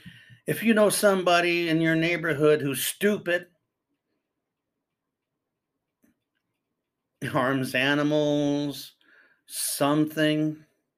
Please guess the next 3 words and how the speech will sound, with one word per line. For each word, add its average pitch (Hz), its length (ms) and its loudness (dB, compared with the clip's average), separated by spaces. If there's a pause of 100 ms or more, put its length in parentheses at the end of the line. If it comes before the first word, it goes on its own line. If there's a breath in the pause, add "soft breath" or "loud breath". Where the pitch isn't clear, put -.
(960)
tell 226 220 -4
somebody. 107 580 -12 (1300)
Snitches 175 640 -6